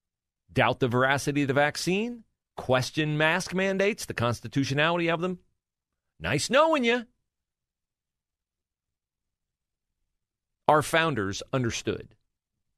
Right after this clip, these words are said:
the gravity of free speech. Here's a quote from Benjamin Franklin. "Freedom of speech is a principal pillar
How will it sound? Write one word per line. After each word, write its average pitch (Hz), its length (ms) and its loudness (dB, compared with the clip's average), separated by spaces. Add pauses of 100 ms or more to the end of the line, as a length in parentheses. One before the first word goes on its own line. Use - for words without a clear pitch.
(180)
the 120 80 0
gravity 101 640 0 (400)
of 95 140 -2
free 107 220 -4
speech. - 400 -10
Here's 131 160 2
a 139 40 -2
quote 135 220 2
from 113 140 -2
Benjamin 101 340 -2
Franklin. - 400 -12 (1300)
"Freedom 226 280 4
of 175 100 2
speech 123 460 0 (140)
is 117 140 2
a 110 120 2
principal 151 560 -2
pillar - 540 -4